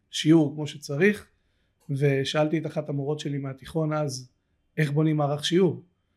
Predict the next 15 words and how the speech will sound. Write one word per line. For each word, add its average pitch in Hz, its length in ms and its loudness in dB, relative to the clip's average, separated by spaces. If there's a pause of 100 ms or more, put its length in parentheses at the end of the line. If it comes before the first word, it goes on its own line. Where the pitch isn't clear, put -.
(200)
אז 139 120 0
היא 160 80 6
הסבירה 208 300 6
לי 190 100 8
בקטנה 170 420 0
ואמרה 156 200 0
לי, 156 100 -2
"לך 151 160 -4
תלמד 139 440 -4
את 117 100 -10
זה." 120 120 -20 (680)
ובאמת 160 340 4
הלכתי 151 280 -2
לאוניברסיטת, 143 500 -6
אה, 135 160 -2